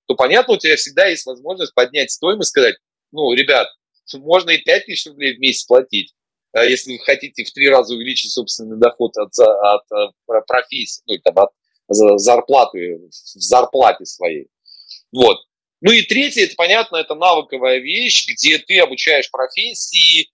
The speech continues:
и ее можно не только потвер-, твердо потро-, потрогать, и еще можно на этом заработать.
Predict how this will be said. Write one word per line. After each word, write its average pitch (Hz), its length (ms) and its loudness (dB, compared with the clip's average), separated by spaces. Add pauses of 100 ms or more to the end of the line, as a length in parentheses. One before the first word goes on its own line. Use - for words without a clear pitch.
(240)
и 143 80 0
ее 143 360 4
можно 143 320 2
не 120 140 -2
только 190 280 0
потвер-, 151 720 -2
твердо 139 320 -4
потро-, 131 440 -2
потрогать, 127 540 -4
и 117 60 -10
еще 117 280 -6
можно 135 360 -4
на 110 120 0
этом 120 220 -4
заработать. 101 1080 0